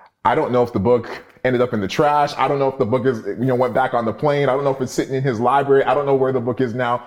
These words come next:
Maybe one day he'll tweet about it. We don't know. However, it was such a great opportunity and again, going back to the beginning, it was, it was granted to me because of the work that I'm doing.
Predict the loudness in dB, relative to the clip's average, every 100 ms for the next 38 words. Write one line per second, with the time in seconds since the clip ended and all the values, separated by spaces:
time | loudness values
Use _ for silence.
0 | -6 -2 0 2 0 2 2 2 -2 0
1 | 0 2 2 2 0 2 0 0 -2 -2
2 | 0 0 0 2 0 0 0 -2 -6 -4
3 | -2 0 -2 -2 -2 0 0 0 -2 -4
4 | -6 -2 0 0 -2 -4 -12 _ -4 -2
5 | 0 0 0 0 2 0 -2 -4 -2 0
6 | 2 0 0 -2 -6 -6 -6 -2 -2 -2
7 | -4 -2 -2 -4 -2 0 0 -2 -4 -2
8 | -2 0 -2 -2 -4 -2 -4 -2 -4 -4
9 | -6 -6 -10 -14 -16